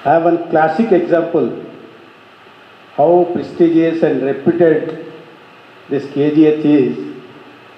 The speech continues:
Ever since I took over as Minister of the, Health Minister of the state, many requests started flooding in. Most of them are, ninety percent of them are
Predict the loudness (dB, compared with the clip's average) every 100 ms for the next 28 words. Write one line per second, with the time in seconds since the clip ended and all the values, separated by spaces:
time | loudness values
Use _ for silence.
0 | -20 -20 -20 -20 -20 -20 -20 -20 -20 -20
1 | -20 -20 -20 -20 -20 -20 -20 -20 -20 -20
2 | -20 -12 -2 0 2 0 -2 -2 0 0
3 | -2 -8 -16 -20 -20 -20 -8 -2 0 2
4 | 0 0 0 0 -2 -2 -2 -4 -6 -4
5 | 0 0 0 -2 -4 0 2 2 -2 -12
6 | -16 -20 -20 -20 -20 -20 -20 -20 -20 -20
7 | -20 -20 -6 0 2 4 2 2 2 2
8 | 2 0 0 0 0 0 0 2 2 0
9 | -2 -8 -14 -18 -20 -20 -20 -20 -20 -20
10 | -18 -4 0 2 2 0 0 2 2 0
11 | -2 -2 2 0 0 -2 -2 0 0 0
12 | 0 0 0 0